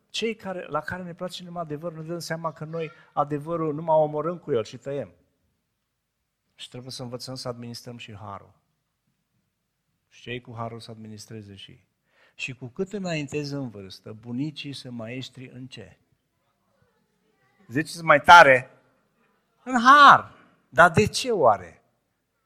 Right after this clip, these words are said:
Observați că iar am trecut la întrebări. Că răspundeți voi mai mult decât mine. Zi, de ce bunicii sunt maestri ai harului?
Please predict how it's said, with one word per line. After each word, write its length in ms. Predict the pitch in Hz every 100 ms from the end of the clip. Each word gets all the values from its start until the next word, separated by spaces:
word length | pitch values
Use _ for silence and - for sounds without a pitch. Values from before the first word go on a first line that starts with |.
| _ _ _ _ _ _ -
Observați 480 | 139 151 165 220
că 80 | 190
iar 140 | 190 190
am 120 | 185
trecut 340 | 185 175 175
la 140 | 170 165
întrebări. 480 | 160 160 123 92 - _ _ _ _ _ - - - -
Că 120 | 160
răspundeți 520 | 185 175 196 196 170
voi 140 | 180 190
mai 120 | 180
mult 160 | 185
decât 220 | 180 180 165
mine. 300 | 131 95 - -
Zi, 280 | 131 180 - - -
de 200 | 127 170
ce 380 | - 226 214 - - -
bunicii 440 | 151 165 165 165
sunt 200 | - 160
maestri 520 | 143 135 123 - 120
ai 180 | 120 107
harului? 520 | 117 104 92 85 78